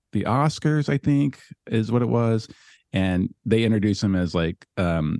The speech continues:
you know, two-time Oscar winner, Jim Carrey. And he comes out and he has this really amazingly funny, but also very darkly true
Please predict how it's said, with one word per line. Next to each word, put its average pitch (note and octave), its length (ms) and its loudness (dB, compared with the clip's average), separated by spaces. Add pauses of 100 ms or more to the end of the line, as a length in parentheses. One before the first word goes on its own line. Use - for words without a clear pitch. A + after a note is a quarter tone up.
you F2 100 0
know, D3 140 0
two-time F2+ 480 -2
Oscar D#2 340 -2
winner, D#2+ 600 0 (320)
Jim E2 180 -2
Carrey. D#2+ 500 0 (380)
And F#2+ 100 0
he F#2 80 2
comes F#2 260 -2
out D#2+ 440 0
and F#2+ 80 0
he F#2+ 80 2
has F2+ 120 0
this F#2 160 -2
really B2+ 380 2
amazingly G2+ 1300 0
funny, G2 360 0
but F2 200 -2
also G#2 440 2
very F#2 540 0 (320)
darkly F#2 420 0
true F2+ 540 0